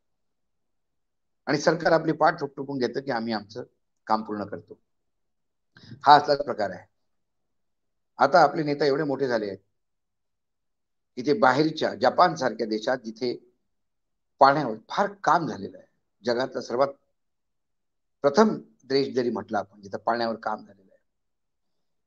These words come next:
त्या देशात सुद्धा आपण पटवून देऊ शकतो की जलयुक्त शिवारनी महाराष्ट्राचं पूर्ण भविष्य बदललेलं आहे, महाराष्ट्राचं पूर्ण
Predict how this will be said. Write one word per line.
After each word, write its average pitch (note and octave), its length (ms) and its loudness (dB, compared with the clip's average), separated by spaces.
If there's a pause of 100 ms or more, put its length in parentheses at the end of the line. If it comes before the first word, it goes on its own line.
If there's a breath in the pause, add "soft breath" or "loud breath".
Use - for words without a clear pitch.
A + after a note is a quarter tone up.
(100)
त्या C#3 80 4 (100)
देशात D3+ 280 2
सुद्धा D#3 300 -2
आपण C#3 220 -4
पटवून C#3+ 340 -4
देऊ A#2+ 120 -4
शकतो A#2 360 -12 (920)
की A2 80 -4
जलयुक्त D#3+ 500 0
शिवारनी A2+ 540 -2 (720)
महाराष्ट्राचं A#2+ 640 0
पूर्ण G#2+ 320 -6 (120)
भविष्य D#3+ 340 0
बदललेलं G2 440 -6
आहे, - 100 -20 (840)
महाराष्ट्राचं A#2+ 520 -2
पूर्ण A2+ 320 -6